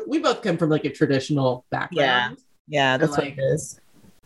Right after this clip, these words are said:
Speaker 1: whether it was explicitly stated or not, like, men, even if you believe men should or shouldn't be the head of the household or whatever that bullshit is,
Speaker 2: Mm-hmm.
Speaker 1: it's like, men should be able to protect,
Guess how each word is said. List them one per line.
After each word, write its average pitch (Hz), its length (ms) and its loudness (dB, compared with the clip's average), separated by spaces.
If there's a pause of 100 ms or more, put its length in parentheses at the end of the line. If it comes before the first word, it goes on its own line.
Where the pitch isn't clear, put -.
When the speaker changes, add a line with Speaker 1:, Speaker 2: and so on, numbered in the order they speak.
(140)
Speaker 1:
whether 240 260 4
it 240 80 6
was 202 160 -2
explicitly 220 640 4
stated 196 380 0
or 165 80 2
not, 190 260 0
like, 151 200 0
men, 202 500 0 (560)
even 302 240 2
if 311 80 0
you 269 100 0
believe 233 300 2
men 214 320 0
should 214 280 0
or 196 80 4
shouldn't 180 340 0
be 180 80 2
the 165 100 2
head 170 140 2
of 160 60 2
the 160 60 2
household 156 400 0
or 135 60 0
whatever 151 320 2
that 165 220 0
bullshit 175 360 2
is, 190 340 -2 (180)
Speaker 2:
Mm-hmm. 185 420 2 (600)
Speaker 1:
it's 233 160 0
like, 226 300 0 (200)
men 262 380 2
should 240 160 -8
be 240 60 6
able 226 160 6
to 226 100 -2
protect, - 840 0